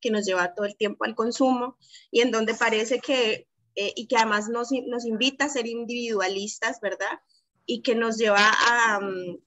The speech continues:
a, a buscar el, el éxito propio, ¿cierto? Y, y el éxito individual,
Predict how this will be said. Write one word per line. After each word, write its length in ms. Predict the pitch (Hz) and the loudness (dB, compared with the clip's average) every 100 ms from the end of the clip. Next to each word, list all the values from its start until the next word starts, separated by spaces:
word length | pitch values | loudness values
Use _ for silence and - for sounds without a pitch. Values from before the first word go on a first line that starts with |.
| - | -4
a, 100 | 208 | -2
a 180 | - 226 | 0 0
buscar 400 | 214 226 - 214 | 0 -2 0 0
el, 140 | 214 226 - | 0 -4 -6
el 100 | 240 | -4
éxito 540 | 233 - 254 - 233 214 - | -4 -6 -8 -6 -8 -6 0
propio, 680 | 220 226 - 254 370 381 - _ | 2 2 0 -2 -2 -6 -14 _
¿cierto? 500 | - 226 220 - 262 | -2 0 0 -2 2
Y, 220 | 269 233 | 2 0
y 480 | - 208 208 196 190 | -4 -6 -4 0 2
el 120 | 208 208 | 2 2
éxito 300 | 208 226 247 | 0 0 2
individual, 680 | 247 226 208 196 214 226 | 2 2 2 4 4 4